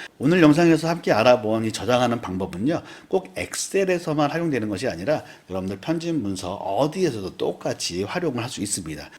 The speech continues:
오늘 영상도 도움이 되셨다면 구독, 좋아요, 알림 설정 꼭 눌러주시기 바랍니다. 여러분들의 구독과 알림 설정이, 아, 다른 많은 분들에게 도움이 되고요. 또 제가 영상 만드는 데도 많은 힘이 됩니다.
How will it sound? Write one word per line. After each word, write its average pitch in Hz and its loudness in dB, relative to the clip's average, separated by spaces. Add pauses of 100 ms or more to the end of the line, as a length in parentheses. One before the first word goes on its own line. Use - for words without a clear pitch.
오늘 131 8
영상도 110 2
도움이 101 0
되셨다면 90 -2 (400)
구독, 120 -2
좋아요, 90 -4
알림 85 -8
설정 85 -6
꼭 110 -4
눌러주시기 - -2
바랍니다. 85 -4 (420)
여러분들의 147 2
구독과 117 -4
알림 101 -2
설정이, 104 -4 (280)
아, 82 -14
다른 98 -4
많은 101 -6
분들에게 87 -6 (240)
도움이 90 -4
되고요. 123 -8 (360)
또 165 0
제가 95 -4
영상 95 -4
만드는 87 -6
데도 87 -6
많은 80 -8
힘이 135 0
됩니다. 76 -12